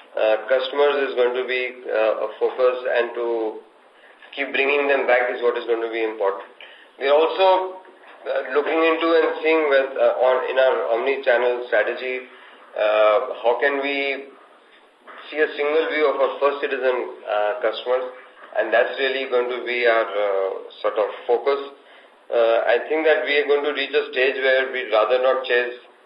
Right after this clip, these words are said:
top line, but we would rather chase, uh, consumer experience. So, uh, we are working through this, so I think on the next call, uh, and once we finalize the budgets for next year, we should be able to give a better, uh, insight to this.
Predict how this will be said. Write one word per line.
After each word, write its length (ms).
top 240
line, 440
but 160
we 160
would 160
rather 320
chase, 440
uh, 200
consumer 400
experience. 600
So, 360
uh, 200
we 120
are 320
working 360
through 200
this, 160
so 80
I 160
think 160
on 80
the 120
next 280
call, 320
uh, 560
and 80
once 200
we 120
finalize 400
the 80
budgets 400
for 120
next 280
year, 240
we 160
should 140
be 100
able 200
to 80
give 160
a 80
better, 280
uh, 360
insight 400
to 80
this. 200